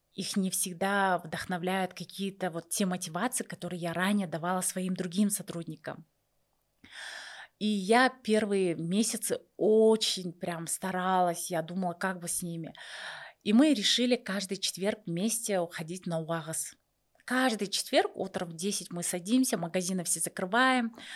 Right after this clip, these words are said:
а, бас имам выходит, и он нам говорит уагас.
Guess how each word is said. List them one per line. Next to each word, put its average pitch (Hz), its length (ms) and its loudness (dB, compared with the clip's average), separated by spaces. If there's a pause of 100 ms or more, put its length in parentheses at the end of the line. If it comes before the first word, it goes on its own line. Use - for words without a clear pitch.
(220)
а, - 160 -2
бас 185 280 2
имам 180 220 -2
выходит, 220 580 0
и 175 100 -2
он 208 180 0
нам 190 260 -2 (400)
говорит 196 420 -4
уагас. 165 540 -6